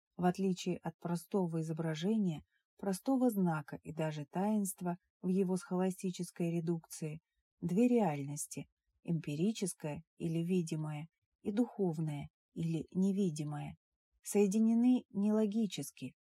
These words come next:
это и означает это, не аналогически,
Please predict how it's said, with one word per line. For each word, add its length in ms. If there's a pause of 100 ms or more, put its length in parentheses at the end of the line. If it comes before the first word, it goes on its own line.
(140)
это 300
и 180
означает 800
это, 380 (720)
не 260
аналогически, 1120